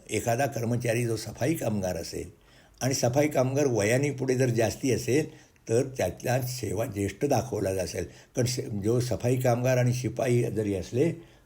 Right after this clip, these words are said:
तरी ते जॉईन केव्हा झाले किंवा हे म्हणण्याच्या ऐवजी त्यांची date of birth काय हे ठरवलं जातं. थोडक्यात य-, अशी यांची सेवा ज्येष्ठता कशी करावी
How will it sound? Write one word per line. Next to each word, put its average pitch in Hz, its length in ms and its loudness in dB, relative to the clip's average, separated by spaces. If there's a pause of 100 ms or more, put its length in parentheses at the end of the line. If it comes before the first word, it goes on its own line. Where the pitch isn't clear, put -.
(140)
तरी 135 120 2
ते 165 200 6
जॉईन 131 540 4
केव्हा 143 380 2
झाले 104 340 0
किंवा 104 320 -4
हे 110 120 0
म्हणण्याच्या 101 400 -2
ऐवजी 117 100 -2
त्यांची 101 380 -4
date 95 440 -6
of - 240 -8
birth 110 280 -2
काय 92 240 -4 (120)
हे 120 140 -2
ठरवलं 90 300 -8
जातं. - 180 -12 (360)
थोडक्यात 151 380 4 (440)
य-, 131 200 0
अशी 180 400 2
यांची 143 320 4
सेवा 156 320 0
ज्येष्ठता 143 500 0
कशी - 460 0
करावी 127 500 4